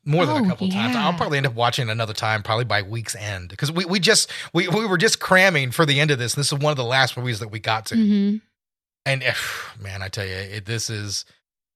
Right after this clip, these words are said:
Speaker 1: it, the, a movie like this made this whole experience so much fun to just find some real gem like this.
Speaker 2: Yeah.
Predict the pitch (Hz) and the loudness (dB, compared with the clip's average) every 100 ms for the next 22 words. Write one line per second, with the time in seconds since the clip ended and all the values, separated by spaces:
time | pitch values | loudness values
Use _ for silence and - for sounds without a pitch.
0 | _ - 156 156 165 - _ - 151 190 | _ -12 -6 0 0 -2 _ 0 2 4
1 | 190 156 139 147 139 113 - 135 135 127 | 2 0 -2 -2 -2 0 -2 0 0 2
2 | 123 - 135 113 - 113 101 - 107 90 | 0 0 0 0 -2 -2 -2 -4 -4 -6
3 | - 95 - _ _ - 131 113 - _ | -10 -12 -14 _ _ -6 -4 -4 -6 _
4 | - 117 147 127 131 117 117 107 117 95 | -12 -4 2 4 4 0 -2 -2 -4 -6
5 | 98 110 98 98 90 - 214 214 196 190 | -6 -4 -4 -6 -8 -2 2 4 4 2
6 | 185 | -2